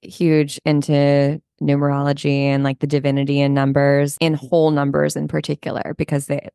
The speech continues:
they represent that, to your point, like, that weightiness or that, like, whole and completeness that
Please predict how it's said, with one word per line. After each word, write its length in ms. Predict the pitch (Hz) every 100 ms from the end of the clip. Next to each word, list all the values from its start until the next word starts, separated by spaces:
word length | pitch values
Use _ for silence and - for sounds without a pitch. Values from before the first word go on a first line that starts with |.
| -
they 120 | 143
represent 720 | 135 135 143 147 135 135 131
that, 340 | 147 143 143 - _ _ _ _
to 60 | -
your 100 | 147
point, 280 | - 139 120
like, 180 | 135 -
that 160 | 135 - 151 - -
weightiness 720 | 143 147 143 143 131 139 -
or 80 | 139
that, 220 | 135 127
like, 180 | 127 - -
whole 160 | - 139
and 140 | 139
completeness 760 | 139 135 - 127 135 131 143 -
that 280 | 143 135 135